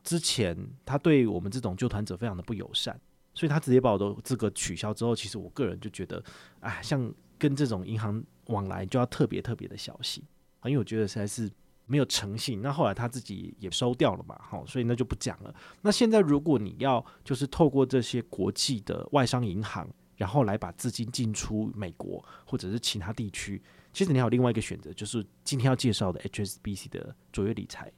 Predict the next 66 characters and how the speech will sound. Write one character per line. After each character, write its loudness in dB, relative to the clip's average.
账 0
户 -4
哦。 -8
它 2
的 6
账 6
户 2
到 8
底 -2
要 6
怎 -8
么 -4
样 2
才 -4
能 -2
够 0
开 -6
户 -2
呢？ -2
很 2
简 0
单， -2
就 4
是 4
你 0
如 6
果 12
要 12
上 6
车 2
的 4
话 0
呢， 0
请 -6
你 -4
把 -6
你 -6
的 -6
姓 0
名 -4
跟 -2
身 -4
份 -2
证 0
字 -4
号 -6
还 -10
有 -10
电 -10
话 -12
给 -12
我， -14
那 0
我 0
就 2
把 -4
这 -8
个 -2
资 -8
料 0
pass -2
给 -12
我 -8
的 -10
理 -14
专， -6